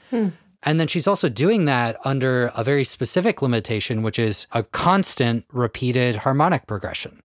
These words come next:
Speaker 2: Once she hits that high note, you realize that everything she's done before has really led to that point.
Speaker 1: Hmm.
Speaker 2: But it's the creative constraint of that constant chord progression that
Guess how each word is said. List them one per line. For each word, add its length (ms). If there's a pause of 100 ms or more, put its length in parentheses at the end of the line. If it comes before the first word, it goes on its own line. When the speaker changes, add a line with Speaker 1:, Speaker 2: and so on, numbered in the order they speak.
(240)
Speaker 2:
Once 220
she 180
hits 160
that 160
high 120
note, 200
you 120
realize 480
that 220
everything 300
she's 300
done 280
before 380
has 400
really 220
led 280
to 80
that 200
point. 300 (220)
Speaker 1:
Hmm. 240
Speaker 2:
But 180
it's 140
the 100
creative 360
constraint 580
of 160
that 280
constant 380
chord 160
progression 400
that 200